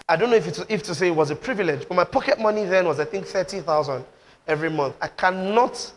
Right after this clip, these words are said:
in the life of me from right now, imagine how I survived on thirty K every month. It's always an amazement to me. And I understand that many people don't even get as much as that.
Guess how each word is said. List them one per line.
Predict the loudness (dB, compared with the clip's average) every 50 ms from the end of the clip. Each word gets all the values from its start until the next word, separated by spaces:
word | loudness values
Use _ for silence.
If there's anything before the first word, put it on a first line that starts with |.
| _ -20 -20 -20 -20 -20 -20 -20 _ _ _ _ -4
in | -2 0 2
the | 2
life | 4 6 4 4 4 2
of | -2 2 4
me | 4 4
from | 2 2 0 2
right | 4 6 6 6 4 2
now, | 0 0 0 -2 -4 -10 -18 -20 _ _ _ _ _ _ _ _
imagine | -6 -6 -2 2 2 2 2 2 0 -2
how | 0 2 4 4 4 4
I | 2 2
survived | 0 0 -4 -2 2 4 4 4 4 2 -2 -6 -10 -12 -14 _ _ _ _ _ _ _ _ _ _ _ _ -4
on | -4 -2
thirty | 0 2 2 2 2 -2 -8
K | -2 2 4 6 6
every | 4 4 2 -2
month. | 0 2 0 0 0 -2 -6
It's | -8 -8 -6 0 4
always | 6 6 6 4 0 0 0
an | 0 -2
amazement | -2 -6 -4 -4 -4 -4 -4 -6 -6 -6 -6
to | -8 -10
me. | -10 -10 -10 -12 _ _ -20 -14 -4 0
And | 2 2 2 4
I | 4 4 4
understand | 4 2 0 _ -4 -4 0
that | 0 2
many | 4 4 4 4
people | 2 -2 -4 -4 -2 -2 -2 -2
don't | 0 4 4 4 4 4 0
even | -2 -2 0 2
get | 2 2 0 0 -6
as | -2 0
much | 0 0 0
as | 0 -2 0
that. | 0 0 0 _ -2 -18 -18